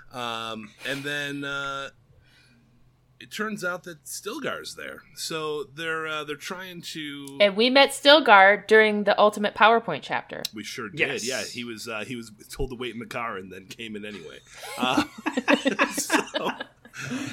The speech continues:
Speaker 3: That makes him sound like an annoying drug dealer. <laughs>
Speaker 1: No, Stil-, Stilgar's great. So Stilgar, um, Stilgar shows up, and, um,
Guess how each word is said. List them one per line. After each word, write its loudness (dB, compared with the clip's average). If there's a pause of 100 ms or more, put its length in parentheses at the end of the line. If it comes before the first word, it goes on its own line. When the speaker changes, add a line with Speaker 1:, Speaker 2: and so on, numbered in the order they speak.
(100)
Speaker 3:
That 8
makes 4
him -2
sound 4 (260)
like 8
an 6
annoying 2
drug 0
dealer. -4 (920)
<laughs> 2 (1400)
Speaker 1:
No, -4
Stil-, -4
Stilgar's -2
great. -2
So -4
Stilgar, -6
um, -4 (400)
Stilgar -6
shows -6
up, -4 (140)
and, -10 (140)
um, -14